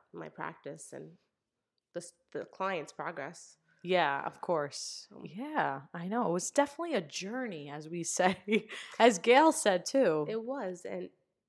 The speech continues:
Speaker 1: you know, this might sound corny, but it
Speaker 2: It's
Speaker 1: really
Speaker 2: okay.
Speaker 1: did change the way that I approach my therapy now.
Speaker 2: Yes.
Speaker 1: And it's,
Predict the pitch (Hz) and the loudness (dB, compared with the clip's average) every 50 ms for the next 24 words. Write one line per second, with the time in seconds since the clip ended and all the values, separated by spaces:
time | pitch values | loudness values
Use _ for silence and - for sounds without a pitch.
0 | _ _ - 220 202 185 180 185 180 196 190 196 190 185 - - - 196 185 180 | _ _ -8 -6 -4 -4 -4 -4 -6 -8 -8 -6 -8 -8 -8 -8 -8 -8 -8 -8
1 | 175 - - 190 196 190 180 180 165 165 165 180 190 185 - 277 247 254 208 208 | -10 -10 -10 -8 -8 -8 -8 -8 -8 -6 -6 -6 -4 -2 -2 -2 -2 -2 -4 -6
2 | 226 - - - 208 202 196 - - - 196 190 185 185 185 185 - - - _ | -6 -8 -8 -6 -6 -6 -8 -10 -12 -10 -8 -6 -6 -6 -8 -10 -12 -18 -20 _
3 | _ _ _ - 175 170 165 165 170 170 170 165 160 156 143 - - 165 165 165 | _ _ _ -8 -8 -6 -4 -4 -2 -2 -2 -4 -4 -8 -8 -8 -8 -6 -6 -8
4 | 165 - _ - - 165 165 - - 160 151 147 147 - - 208 165 160 - - | -10 -12 _ -10 -8 -8 -8 -10 -14 -16 -16 -14 -12 -10 -8 -8 -8 -8 -10 -14
5 | 87 85 85 82 - - 196 175 156 156 180 175 175 175 - - - 175 180 - | -14 -12 -12 -10 -6 -4 -4 -2 -2 -4 -6 -6 -8 -8 -8 -8 -10 -10 -12 -12
6 | - - - | -16 -20 -20